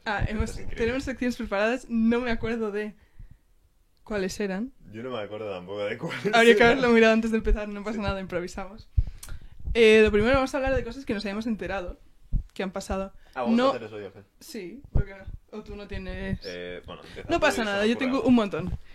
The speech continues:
Speaker 1: Cosas que nos hayamos enterado. No valen noticias que hemos tenido que buscar, sino cosas que nos hayamos enterado. Yo empiezo con la primera,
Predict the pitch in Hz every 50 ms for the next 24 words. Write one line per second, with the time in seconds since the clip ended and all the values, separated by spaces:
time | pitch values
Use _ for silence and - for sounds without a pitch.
0 | - - - - - 262 262 311 311 - 294 269 269 247 247 240 247 233 208 196
1 | 185 196 196 196 202 214 240 254 262 262 254 254 254 254 240 233 226 - 226 220
2 | - 214 190 - - 202 202 - - 208 202 196 196 196 196 - - 214 233 -
3 | - - 196 180 180 - 196 190 214 - 220 196 196 202 180 185 190 196 196 185
4 | 175 175 175 - - - - - - - - - - - - - - - - 226
5 | 247 - 233 233 233 220 269 254 240 226 214 214 170 180 208 226 196 - -